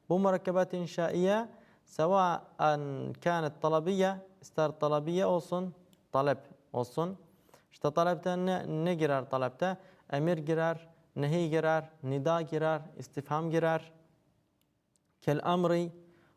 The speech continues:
ve nehi Ve nidai. İster bunlar olsun, ister gayrı talabiyye olsun. İster talep olmasın. Av gayrı talabiyye. Bu inşaiyat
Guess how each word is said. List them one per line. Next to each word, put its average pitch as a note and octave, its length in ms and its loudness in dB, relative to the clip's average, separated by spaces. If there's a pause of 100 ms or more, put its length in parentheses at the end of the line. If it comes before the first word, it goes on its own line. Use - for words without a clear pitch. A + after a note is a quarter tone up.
ve C#3+ 200 2
nehi E3 560 -2 (160)
Ve C#3+ 200 0
nidai. D#3+ 600 2 (2250)
İster D#3+ 340 2
bunlar F3 280 2
olsun, G#3 500 0
ister F#3 380 -2
gayrı F#3 260 2
talabiyye C3 460 0
olsun. A2+ 340 -2
İster E3+ 360 0
talep F#3 260 4 (500)
olmasın. A2 600 0 (360)
Av E3+ 220 4
gayrı E3 280 4
talabiyye. A#2 500 2 (1400)
Bu D#3 240 0
inşaiyat E3+ 680 0